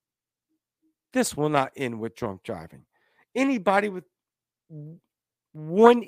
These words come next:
inch of brain matter existing in the space between the two ear balls that we obtain as human beings for the vast majority of us. Th-, this will not end at drunk driving.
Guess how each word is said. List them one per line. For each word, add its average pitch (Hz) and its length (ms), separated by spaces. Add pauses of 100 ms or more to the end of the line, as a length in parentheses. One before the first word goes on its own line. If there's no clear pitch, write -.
(560)
inch 226 400 (100)
of 170 220
brain 165 360
matter 101 400 (760)
existing 226 720
in 196 260
the 196 80
space 185 480
between 202 480
the 190 100
two 208 280
ear 214 260
balls 147 460
that 151 160
we 175 160
obtain 151 500 (220)
as 156 160
human 185 320
beings 131 440
for - 140
the 151 120
vast 143 280
majority 156 320
of 113 80
us. 92 140 (340)
Th-, 277 160
this 339 180
will 359 120
not 302 200
end 175 720 (460)
at 180 180
drunk 226 300
driving. 262 460